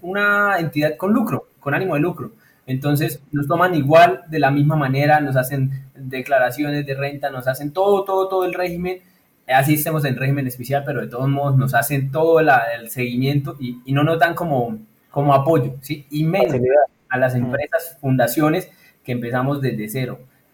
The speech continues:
Speaker 1: Tú vieras lo difícil que fue para nosotros conseguir una cuenta de ahorros de un banco. O sea, es, es, es una travesía, es una travesía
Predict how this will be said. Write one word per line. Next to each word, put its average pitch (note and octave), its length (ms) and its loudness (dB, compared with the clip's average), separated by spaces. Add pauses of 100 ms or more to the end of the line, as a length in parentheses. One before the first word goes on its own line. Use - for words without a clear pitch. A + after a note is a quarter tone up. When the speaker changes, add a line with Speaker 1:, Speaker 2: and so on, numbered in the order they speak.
(100)
Speaker 1:
Tú D3+ 140 -2
vieras F3 400 2 (120)
lo C3+ 240 2
difícil C#3+ 600 0
que B2 100 -10
fue A#2+ 140 -6
para B2 220 0
nosotros A2+ 340 -14
conseguir A2 480 -6
una C3+ 320 0
cuenta C3 340 -2
de A2+ 80 0
ahorros A2 440 -6
de A2+ 80 -16
un G#2+ 140 -6
banco. A2 380 -8 (460)
O B2+ 80 -8
sea, C3+ 220 2
es, C3+ 360 -4
es, C#3+ 140 -6
es - 200 -10
una D#3 220 0
travesía, C#3+ 760 0
es - 100 -18
una C3+ 180 -4
travesía C#3 760 0